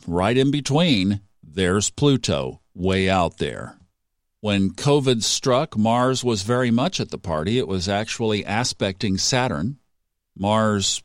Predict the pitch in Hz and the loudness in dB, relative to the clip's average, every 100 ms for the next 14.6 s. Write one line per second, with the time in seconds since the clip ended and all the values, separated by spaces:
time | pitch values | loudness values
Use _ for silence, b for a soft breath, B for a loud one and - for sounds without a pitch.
0 | - - 117 104 104 - - - - 127 | -10 -4 -2 -2 -4 -6 -10 -14 -8 -2
1 | 139 143 117 98 - 107 92 90 - 101 | 2 4 2 0 -2 0 0 -4 -4 -2
2 | 98 107 104 85 - - 120 104 98 92 | 0 0 -2 -4 -4 0 0 0 -2 -2
3 | 85 90 101 107 95 90 117 135 110 - | -4 -2 0 0 -2 0 2 2 0 -4
4 | _ _ _ _ _ - 101 110 117 120 | _ _ _ _ _ -4 0 2 2 4
5 | 117 - 113 120 - 120 117 104 98 - | 2 2 -2 -2 -2 -2 0 0 0 0
6 | - 113 117 120 117 - 107 107 101 101 | 0 2 2 0 0 -2 -4 -2 0 0
7 | 98 101 110 117 - 101 104 104 104 - | 0 0 0 -2 -2 0 0 -2 -4 -4
8 | - 120 - 95 95 104 107 107 - 107 | -2 -2 -2 -2 0 2 2 2 2 0
9 | 92 - 120 113 110 120 135 - - _ | -2 0 2 2 2 0 -2 -4 -6 _
10 | _ _ - 92 90 98 90 107 110 127 | _ _ -6 -4 0 0 2 2 2 2
11 | 135 160 _ _ - 104 95 - 107 95 | 0 -2 _ _ -4 0 2 2 0 0
12 | 110 95 92 80 90 - 85 - 95 82 | 0 2 0 -2 -2 -2 -4 -4 -2 -2
13 | 65 57 - _ _ _ _ _ 104 104 | -4 -10 -18 _ _ _ _ _ -2 2
14 | 107 113 98 104 98 | 2 2 2 2 2